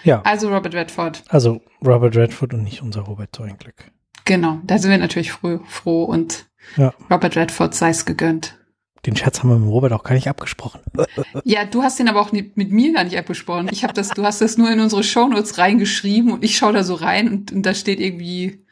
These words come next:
Speaker 1: Robert hört
Speaker 2: äh,
Speaker 1: auf.
Speaker 2: Ro-, Robert hört auf. Und ich so, what?
Speaker 1: Heute ist die letzte Sendung mit Robert. Äh, was? Nein, der ist doch
Speaker 2: Nur
Speaker 1: gar nicht
Speaker 2: Robert
Speaker 1: da.
Speaker 2: ist nicht da. <laughs> Letzte Woche war die letzte Sendung mit Robert. <laughs> Was?
Speaker 1: Hast du den Anfang
Speaker 2: Ja, der
Speaker 1: von
Speaker 2: war
Speaker 1: der letzten Sendung gehört?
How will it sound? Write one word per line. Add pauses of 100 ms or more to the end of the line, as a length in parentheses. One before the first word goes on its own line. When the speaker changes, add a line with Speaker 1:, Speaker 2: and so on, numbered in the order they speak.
(160)
Speaker 1:
Robert
hört
Speaker 2:
äh,
Speaker 1:
auf.
Speaker 2:
Ro-, (240)
Robert
hört
auf.
Und
ich
so,
what? (560)
Speaker 1:
Heute
ist
die
letzte
Sendung
mit
Robert.
Äh, (180)
was? (120)
Nein,
der
ist
doch
Speaker 2:
Nur
Speaker 1:
gar
nicht
Speaker 2:
Robert
Speaker 1:
da.
Speaker 2:
ist
nicht
da. (480)
<laughs>
Letzte
Woche
war
die
letzte
Sendung
mit
Robert. (120)
<laughs>
Was? (640)
Speaker 1:
Hast
du
den
Anfang
Speaker 2:
Ja,
der
Speaker 1:
von
Speaker 2:
war
Speaker 1:
der
letzten
Sendung
gehört?